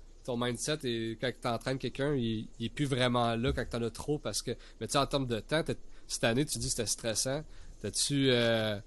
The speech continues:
vu, exemple, un début de, peut-être de, d'un burn-out à cause que t'étais trop, euh, tu sais, moi, je le sais, j'ai comme quinze projets, puis tu sais, des fois, t'es comme, « Ok, j'ai plus de temps à mettre nulle part, là, tu sais. »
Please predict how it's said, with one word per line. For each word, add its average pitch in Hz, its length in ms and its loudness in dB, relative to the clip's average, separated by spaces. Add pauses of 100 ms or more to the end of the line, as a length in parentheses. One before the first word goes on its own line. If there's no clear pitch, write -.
(360)
vu, 120 320 2
exemple, 127 440 6
un 120 160 6
début 120 280 0
de, - 60 -4
peut-être 135 220 6
de, 120 200 4
d'un 113 200 2
burn-out 120 440 2
à 127 60 2
cause 123 160 -2
que - 60 -4
t'étais 117 200 -2
trop, 135 400 0
euh, 120 220 0
tu 110 60 -6 (320)
sais, 143 140 2
moi, 143 260 2
je 135 60 2
le 123 60 0
sais, 185 200 0
j'ai 135 140 -2
comme 123 180 -2
quinze 143 220 2
projets, 135 400 0
puis 117 340 -2
tu - 20 -14 (460)
sais, 139 100 -2
des 123 100 2
fois, 143 140 -4
t'es 123 80 -6
comme, « 113 140 -2
Ok, 107 80 -8 (100)
j'ai 98 160 -6
plus - 140 -14
de - 60 -16
temps 143 100 4
à 127 80 2
mettre 135 200 -4
nulle 139 140 2
part, 135 320 0
là, 104 140 -6
tu - 80 -14
sais. » - 60 -12